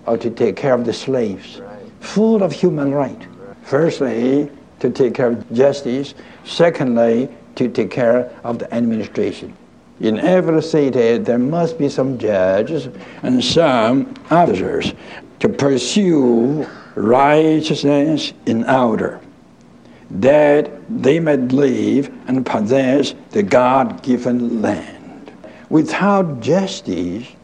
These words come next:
to keep an order, I don't think people could live longer. <laughs> Could you see this? This is God's wisdom. Don't forget, Moses is one hundred twenty years old already. He has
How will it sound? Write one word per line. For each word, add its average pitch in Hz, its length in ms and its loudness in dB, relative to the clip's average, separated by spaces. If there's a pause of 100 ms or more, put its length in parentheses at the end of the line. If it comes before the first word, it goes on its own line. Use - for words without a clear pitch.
(400)
to 139 140 0
keep 123 680 0 (380)
an 117 140 0
order, 165 680 2 (840)
I 95 220 -4
don't 151 320 -2
think 143 320 -2
people 117 280 -6
could 107 200 -4
live 104 220 -4
longer. 101 540 -6 (580)
<laughs> - 580 -20
Could 127 160 -2
you 120 100 2
see 135 200 0
this? 131 340 0
This 175 400 0
is 156 160 -4
God's 156 500 -2
wisdom. 156 500 -4 (1000)
Don't 175 280 0
forget, 120 540 2
Moses 123 560 0
is 117 300 -4 (120)
one 147 480 0
hundred 139 600 -4
twenty 131 320 -4
years 107 240 -4
old 87 180 -10
already. - 320 -14 (720)
He 139 60 0
has 139 200 -2